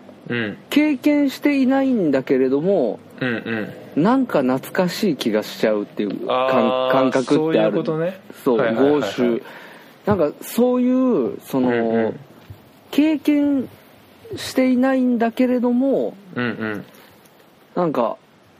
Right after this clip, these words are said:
Speaker 2: あーっていう感覚？
Speaker 1: うん。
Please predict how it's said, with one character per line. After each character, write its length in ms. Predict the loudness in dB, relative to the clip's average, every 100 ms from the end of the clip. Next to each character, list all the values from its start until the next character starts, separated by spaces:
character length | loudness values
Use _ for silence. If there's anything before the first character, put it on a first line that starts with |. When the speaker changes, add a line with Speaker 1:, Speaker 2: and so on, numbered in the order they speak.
| _ _ _ -10
Speaker 2:
あ 1400 | -6 -2 -2 -2 -2 -4 -2 -2 -2 -2 -2 -2 -4 -6
ー 20 |
っ 20 | -10 -20 -20 _ _ -20 _ 0
て 100 | 2
い 120 | 2
う 340 | 2 0 -2
感 320 | -2 0 0
覚？ 220 | 0 -2 -2
Speaker 1:
う 40 |
ん。 220 | -4 -6